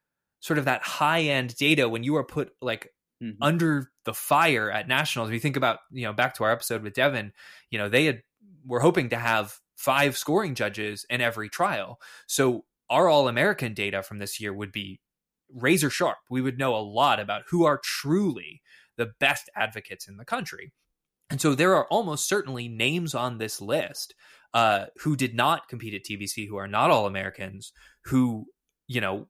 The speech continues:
Speaker 1: could make some serious noise. I mean, I think about someone like Gabby Pinzon from F I U, who just constantly won awards in her time there, uh, who, you know, didn't compete at T B C, but I've seen and is extremely talented. Uh, and there are some other, you know, a lot of these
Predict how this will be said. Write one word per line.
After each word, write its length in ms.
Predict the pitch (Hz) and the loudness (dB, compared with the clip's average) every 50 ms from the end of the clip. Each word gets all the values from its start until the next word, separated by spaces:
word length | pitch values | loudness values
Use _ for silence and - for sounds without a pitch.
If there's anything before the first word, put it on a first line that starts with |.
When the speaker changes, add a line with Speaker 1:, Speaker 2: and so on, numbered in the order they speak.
| _ - - - | _ -20 -16 -8
Speaker 1:
could 240 | - - 143 120 120 | -2 -2 -2 -2 0
make 180 | 127 143 156 | 0 0 0
some 160 | - - 139 | 0 -2 -2
serious 500 | 123 - 165 170 165 151 139 127 120 - | 0 2 2 2 2 2 0 -2 -4 -4
noise. 460 | 123 123 147 220 254 123 104 110 104 110 | -4 -2 0 2 2 0 0 -2 -4 -4
I 60 | 107 | -2
mean, 100 | 110 107 | 0 0
I 80 | 117 | 0
think 160 | 127 - 151 - | 0 -2 -2 0
about 240 | 135 123 117 - | 0 0 0 -2
someone 300 | - 135 123 123 123 117 | -2 -4 -4 -4 -4 -4
like 160 | 113 107 - - | -4 -4 -2 0
Gabby 260 | 113 113 117 120 113 | 0 0 0 0 -2
Pinzon 460 | 110 135 156 165 - 113 107 101 98 | -4 -4 -4 -2 -2 -2 -2 -2 -4
from 160 | - 107 104 | -8 -10 -6
F 180 | 104 110 - - | -6 -6 -2 -2
I 80 | 107 | -2
U, 460 | 104 110 117 156 175 147 113 107 101 - - - - - _ - | 0 2 4 6 6 6 4 0 -4 -10 -16 -20 -20 -20 _ -6
who 280 | - 117 113 110 120 - _ _ - | -4 -4 -4 -4 -8 -14 _ _ -12
just 340 | 127 127 117 - - _ - | -8 -6 -6 -6 -8 _ -10
constantly 600 | - - 131 131 196 220 - - 110 95 - 190 | -2 2 4 4 4 2 0 -4 -6 -6 -6 -8
won 200 | 175 104 104 104 | -6 -6 -6 -6
awards 400 | 98 95 98 101 101 101 98 - | -6 -6 -6 -6 -6 -8 -8 -10
in 80 | 107 104 | -12 -6
her 140 | 110 107 | -6 -6
time 340 | 101 - - 110 101 101 101 | -6 -2 -2 -2 -2 -2 -2
there, 320 | 104 101 101 98 95 95 - _ _ _ _ _ - | -2 -2 -2 -2 -2 -6 -10 _ _ _ _ _ 0
uh, 360 | - 113 107 104 101 98 95 - - - | 4 4 6 6 6 4 2 -2 -6 -6
who, 180 | 123 113 110 107 | -6 -4 -4 -4
you 140 | 120 120 | -4 -4
know, 80 | 110 107 | -2 -2
didn't 220 | 104 120 117 113 | -2 -2 -2 -4
compete 280 | - - 110 - 120 110 | -6 -8 -8 -6 -4 -4
at 120 | 107 98 | -4 -6
T 140 | - - 110 | -6 -10 -8
B 120 | 101 104 98 | -8 -6 -6
C, 180 | - - 110 | -4 -4 -2
but 160 | 101 101 101 | -2 0 0
I've 200 | 101 101 104 98 | 2 0 0 0
seen 320 | - - - 139 143 131 110 | -2 -4 -2 -2 -4 -4 -4
and 100 | 101 101 | -6 -6
is 220 | 101 101 - - - | -8 -10 -12 -14 -14
extremely 640 | 110 - - - - - 120 143 196 220 175 110 101 | -12 -10 -8 -8 -4 -2 -2 0 0 -2 -2 -6 -6
talented. 640 | - - 98 101 98 95 92 - 98 98 95 95 - _ _ - - _ _ _ - | -8 -8 -6 -6 -6 -8 -10 -10 -10 -10 -10 -12 -14 _ _ -20 -20 _ _ _ 2
Uh, 340 | 117 113 110 107 104 101 - | 4 6 6 6 4 4 2
and 160 | 110 120 117 | 0 -2 0
there 120 | 120 120 120 | 2 2 4
are 120 | 120 120 | 2 2
some 300 | 117 - - 131 123 120 | 0 0 0 0 2 2
other, 400 | 107 113 117 120 127 123 117 113 | 2 2 2 4 4 2 2 2
you 100 | 104 120 | 0 2
know, 80 | 113 107 | 2 4
a 20 | |
lot 220 | 110 120 123 127 123 | 4 6 4 4 4
of 80 | 117 | 2
these 300 | 117 110 107 101 - - | -2 -2 -4 -4 -8 -10